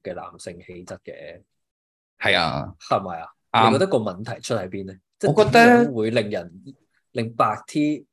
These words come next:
Speaker 1: 令一個人着起白 T 聯想到嗰啲嘢咧？
Speaker 2: 我覺得，即係你講緊其實話一個，一個差嘅配搭係應該係點，係咪啊？
Speaker 1: 或者係白 T 嘅一個唔好嘅呈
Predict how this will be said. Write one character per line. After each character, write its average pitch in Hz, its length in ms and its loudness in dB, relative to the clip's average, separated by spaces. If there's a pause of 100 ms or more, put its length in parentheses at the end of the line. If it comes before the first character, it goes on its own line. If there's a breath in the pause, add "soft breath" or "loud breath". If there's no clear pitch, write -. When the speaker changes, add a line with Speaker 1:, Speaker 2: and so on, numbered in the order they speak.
Speaker 1:
令 131 240 -10
一 175 80 -4
個 180 180 -8
人 - 220 -8
着 98 120 -10
起 123 120 -8
白 127 300 -4
T 113 220 -6
聯 92 220 -12
想 87 240 -14
到 101 80 -10
嗰 87 180 -14
啲 - 40 -20
嘢 80 200 -16
咧？ 82 100 -20 (320)
Speaker 2:
我 160 160 -6
覺 180 140 -4
得， 202 560 2
即 240 100 0
係 180 40 2
你 139 80 4
講 131 260 -2
緊 139 160 0
其 104 120 -4
實 85 200 -10
話 90 220 -6
一 135 60 -6
個， 101 540 -4 (180)
一 - 80 -12
個 127 220 0
差 143 520 0
嘅 120 220 -4
配 92 180 -8
搭 95 180 -6
係 - 180 -12
應 101 100 -10
該 101 60 -6
係 90 100 -6
點， - 160 -16
係 110 200 -10
咪 - 100 -16
啊？ - 60 -20 (760)
Speaker 1:
或 123 100 -2
者 160 120 -6
係 175 260 -2
白 98 300 0
T 143 240 -2
嘅 113 160 -2
一 117 80 -6
個 113 120 -4
唔 107 180 -14 (160)
好 - 100 -10
嘅 104 200 -6
呈 - 180 -10